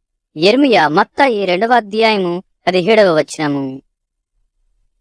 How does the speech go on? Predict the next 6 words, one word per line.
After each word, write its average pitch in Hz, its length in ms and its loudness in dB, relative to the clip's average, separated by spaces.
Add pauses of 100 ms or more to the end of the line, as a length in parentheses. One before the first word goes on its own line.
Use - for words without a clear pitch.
యేషయా, 202 480 2
మత్తయి 196 520 0
ఎనిమిదవ 208 340 0
అధ్యాయము 214 500 0
పదిహేడవ 170 600 2
వచనము. 143 640 -4